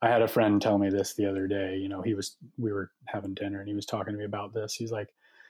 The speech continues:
"You know, I'm, I'm trying to lose weight and I'm struggling." And he's like, "You know, I respect you so much because I've been able to,"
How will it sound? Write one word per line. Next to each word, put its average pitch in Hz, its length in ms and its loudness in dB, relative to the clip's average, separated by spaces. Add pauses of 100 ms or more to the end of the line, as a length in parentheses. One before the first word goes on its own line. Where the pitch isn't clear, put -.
(220)
"You 104 80 -4
know, 104 180 -2
I'm, 101 240 -4
I'm 101 140 -2
trying 107 340 0
to 104 40 0
lose 104 240 0
weight 104 220 -2
and 104 100 -6
I'm 107 120 -8
struggling." 107 640 -4
And 107 100 -6
he's 107 200 -2
like, 101 300 0 (100)
"You 120 160 -2
know, 113 320 0 (800)
I 113 140 4
respect 110 680 2
you 113 240 0
so 117 320 0
much 113 500 -2
because 104 520 2 (440)
I've 117 160 6
been 113 140 6
able 110 240 6
to," 104 400 2